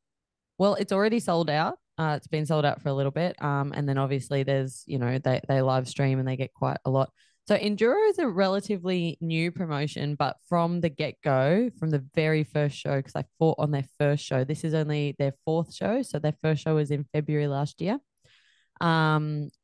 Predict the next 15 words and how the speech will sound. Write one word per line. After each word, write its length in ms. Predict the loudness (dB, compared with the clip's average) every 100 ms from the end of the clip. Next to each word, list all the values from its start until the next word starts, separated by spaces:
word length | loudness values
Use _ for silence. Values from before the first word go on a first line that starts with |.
| -4
and 600 | 0 2 2 0 -2 -8 _ _
from 300 | 0 2 2
the 80 | 0
get-go, 540 | 0 -2 2 4 4
their 180 | 2 0
show 320 | 0 -2 0
was 260 | 0 -2 -4 -4
amazing. 760 | -2 0 -2 -4 -4 -6 -6 -8
Sold, 440 | -2 2 4 2
they've, 180 | 2 0 0
like, 220 | -2 -2
sold 280 | 0 2 4
out 260 | 2 0 -4 -2
every 220 | 0 0
time. 520 | 0 0 0 -2 -4